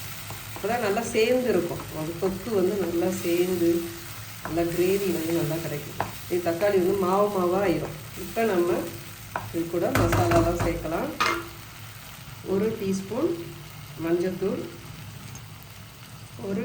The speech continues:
டேபிள் ஸ்பூன், ஒரு டேபிள் ஸ்பூன் இல்ல ஒன்றரை டேபிள் ஸ்பூன் நான் வந்து சேர்த்துருக்கேன். ஏன்னா இந்த மிளகாத்தூள் வந்து நல்லா காரமா இருக்கும்.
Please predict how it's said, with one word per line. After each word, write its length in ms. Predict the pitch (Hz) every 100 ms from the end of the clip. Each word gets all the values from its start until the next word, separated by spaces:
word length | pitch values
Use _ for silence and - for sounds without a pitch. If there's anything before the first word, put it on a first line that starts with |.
| 240
டேபிள் 320 | 190 185 196 196
ஸ்பூன், 340 | - 208 254 349 339 - - - - - - - - - - - -
ஒரு 120 | 190 196 202
டேபிள் 260 | 214 226 -
ஸ்பூன் 240 | 262 285
இல்ல 120 | 208 220
ஒன்றரை 300 | 190 196 208 208
டேபிள் 260 | 196 202 226 226
ஸ்பூன் 260 | - 190 - - - - - - - - 165
நான் 180 | 180
வந்து 180 | 180 185
சேர்த்துருக்கேன். 460 | 190 165 170 196 226 190
ஏன்னா 180 | 180 175 170
இந்த 160 | 170 170
மிளகாத்தூள் 500 | 170 170 202 196 175
வந்து 160 | 170 196 180
நல்லா 180 | 165 165 175
காரமா 400 | 170 190 196 180
இருக்கும். 320 | - - 220